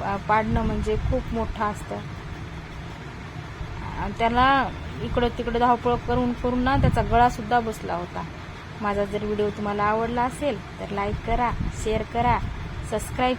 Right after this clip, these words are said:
करा आणि खाली दिलेल्या बेल आयकॉनला प्रेस करा. मग चला या डान्स करू,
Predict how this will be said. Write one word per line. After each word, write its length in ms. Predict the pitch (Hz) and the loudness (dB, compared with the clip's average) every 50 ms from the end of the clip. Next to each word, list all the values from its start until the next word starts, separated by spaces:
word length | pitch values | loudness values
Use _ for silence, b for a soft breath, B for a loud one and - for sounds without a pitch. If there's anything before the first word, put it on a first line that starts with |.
| - - | -2 -2
करा 280 | 247 220 214 208 208 214 214 - - - - - - - | -2 0 2 2 0 0 -2 -6 -8 -8 -8 -6 -6 -4
आणि 180 | 165 175 175 170 - - | -4 -4 -4 -6 -6 -6
खाली 240 | 202 214 208 196 190 | -4 -2 -2 -2 -2
दिलेल्या 480 | 185 - 196 185 185 185 185 190 190 196 | -2 -4 -4 -4 -4 -4 -2 -2 -4 -2
बेल 220 | 196 202 202 190 | -2 -2 -2 -2
आयकॉनला 420 | 160 156 - - 185 190 196 202 | -2 -2 -2 -4 -4 -4 -4 -6
प्रेस 400 | 208 - - 269 285 277 - - | -4 -2 0 0 0 -2 -2 -4
करा. 300 | - 233 220 226 220 226 233 - - - - - - - - - - - - - - - - - - - - - - - - - - - - - - - - - - - - | -2 0 2 2 0 0 -2 -6 -10 -10 -12 -12 -12 -12 -12 -12 -12 -10 -8 -8 -8 -8 -8 -8 -12 -12 -10 -10 -10 -10 -12 -12 -10 -10 -10 -10 -10 -10 -10 -10 -10 -8 -6
मग 220 | 233 240 240 240 247 - - - - - - - - - - | -4 -2 -2 -2 -4 -6 -8 -10 -10 -10 -10 -10 -10 -8 -4
चला 180 | 247 226 220 214 | -2 0 2 2
या 240 | 220 247 277 269 269 - - - - - | 2 4 2 2 2 0 -6 -10 -4 2
डान्स 360 | 220 226 214 220 214 - - | 4 6 6 4 2 -2 -4
करू, 180 | 226 214 214 | -2 -2 -2